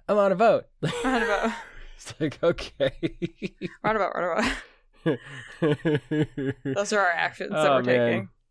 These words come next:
Speaker 1: It just, I mean, summarizing one chapter in thirty seconds versus summarizing three books in sixty seconds, you just, you really,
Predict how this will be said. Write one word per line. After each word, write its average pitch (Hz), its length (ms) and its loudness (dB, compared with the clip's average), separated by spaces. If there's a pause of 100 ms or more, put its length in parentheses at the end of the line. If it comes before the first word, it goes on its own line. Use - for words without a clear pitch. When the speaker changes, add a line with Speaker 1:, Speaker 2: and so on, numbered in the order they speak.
(880)
Speaker 1:
It 165 260 4
just, 170 300 -2 (560)
I 156 100 4
mean, 165 120 4
summarizing 175 540 2
one 135 160 4
chapter 117 340 2
in 107 120 2
thirty 104 280 0
seconds 101 400 -2
versus 110 320 -2
summarizing 113 600 2
three 123 360 0
books 113 360 2
in 110 220 -2
sixty 98 460 -4
seconds, 85 600 -4
you 104 120 -2
just, 107 360 -4
you 120 140 -2
really, 82 680 -4